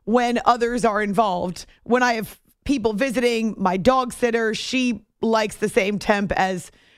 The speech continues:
Tom Brady. She also prefers seventy-one, which to me is super hot. So I keep the daytime temperature around sixty-five, sixty-six.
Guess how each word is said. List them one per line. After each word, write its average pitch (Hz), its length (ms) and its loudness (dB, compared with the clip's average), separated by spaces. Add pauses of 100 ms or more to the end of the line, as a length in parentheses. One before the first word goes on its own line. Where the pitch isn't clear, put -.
(120)
Tom 214 240 2
Brady. 202 280 0
She 247 200 0
also 220 260 0
prefers 196 360 -2
seventy-one, 180 720 0
which 190 240 -4
to 226 100 0
me 220 260 0
is 190 120 -4
super 190 280 -2
hot. 175 380 0 (540)
So 240 260 0
I 320 580 2
keep 277 440 -4
the 220 120 0
daytime 262 760 0
temperature 214 540 -2
around 202 420 0
sixty-five, 240 640 -2
sixty-six. - 760 -4